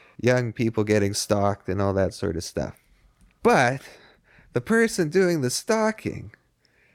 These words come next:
is a guitar-wielding Elvis lookalike. And he's got a drill on his guitar. And it's just, like, kind of the coolest, unique,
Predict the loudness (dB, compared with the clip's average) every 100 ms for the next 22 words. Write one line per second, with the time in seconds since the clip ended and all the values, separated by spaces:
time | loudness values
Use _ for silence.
0 | _ _ _ -2 -2 -2 0 -2 0 0
1 | 0 0 0 2 2 2 2 0 -2 -6
2 | -12 _ _ _ 0 2 2 2 0 0
3 | -2 -2 -2 -4 -4 -8 -12 -14 -14 -14
4 | -18 _ -20 -20 _ _ 0 2 2 -4
5 | _ _ -2 2 2 2 0 -2 2 2
6 | 2 2 0 -2 -2 -4 0 0 0 -2
7 | -8 -14 _ _ -20 -20 -20 -20 -14 -14
8 | -6 0 2 2 0 0 0 0 0 0
9 | -4 -20 -2 0 2 0 -2 0 2 2
10 | 0 -4 -6 -2 0 2 0 -2